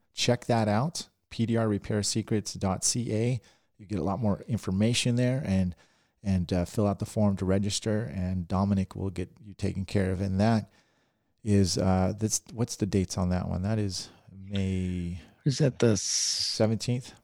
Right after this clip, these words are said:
Speaker 1: through the
Speaker 2: sixteenth, seventeenth,
Speaker 1: sev-,
Speaker 2: eighteenth?
Speaker 1: se-,
Speaker 2: Does
Speaker 1: yeah,
Speaker 2: that sound right?
Speaker 1: sixteenth, seventeenth, eighteenth. Yeah, that's correct.
Speaker 2: Yep, sixteenth, sev-, yep.
Speaker 1: Yep, it's, um,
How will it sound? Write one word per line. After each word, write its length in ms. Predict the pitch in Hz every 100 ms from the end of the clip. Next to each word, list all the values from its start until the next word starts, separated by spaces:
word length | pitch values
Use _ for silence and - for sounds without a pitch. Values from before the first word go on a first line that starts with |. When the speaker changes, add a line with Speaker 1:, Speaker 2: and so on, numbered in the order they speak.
| _ _ _
Speaker 1:
through 160 | - 104
the 160 | 95 98
Speaker 2:
sixteenth, 540 | 92 143 - 139 127
seventeenth, 540 | 131 123 123 127 127
Speaker 1:
sev-, 80 | -
Speaker 2:
eighteenth? 140 | 170 180
Speaker 1:
se-, 80 |
Speaker 2:
Does 140 | 135 110
Speaker 1:
yeah, 60 | 95
Speaker 2:
that 80 |
sound 140 | 135 131
right? 40 |
Speaker 1:
sixteenth, 240 | 151 101 92
seventeenth, 380 | 95 90 -
eighteenth. 320 | 95 87 85 85
Yeah, 120 | 92
that's 160 | - -
correct. 320 | - 85 -
Speaker 2:
Yep, 120 | 85 - -
sixteenth, 420 | - - 98 95
sev-, 140 | - -
yep. 120 | 82 _ _
Speaker 1:
Yep, 140 | - -
it's, 200 | 101 104
um, 320 | 95 92